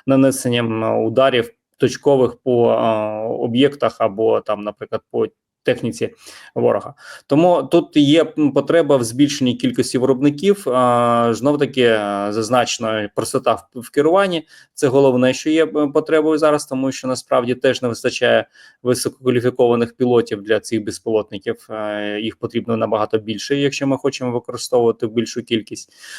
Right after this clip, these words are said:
Тому тут я би сказав, що це додатковий інструмент, який дозволить, е, посилити наші сили оборони. Але знов таки, повертаючись до основного питання,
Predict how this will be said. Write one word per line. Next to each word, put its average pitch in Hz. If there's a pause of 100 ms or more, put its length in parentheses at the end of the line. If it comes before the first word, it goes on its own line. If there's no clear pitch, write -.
(140)
Тому 160
тут -
я 139
би 131
сказав, 135
що 127 (840)
це 143
додатковий 139 (320)
інструмент, 139
який 123
дозволить, 123
е, 107
посилити 147
наші 110
сили 107
оборони. 98
Але 113
знов 156
таки, 156
повертаючись 131
до 120
основного 113
питання, 151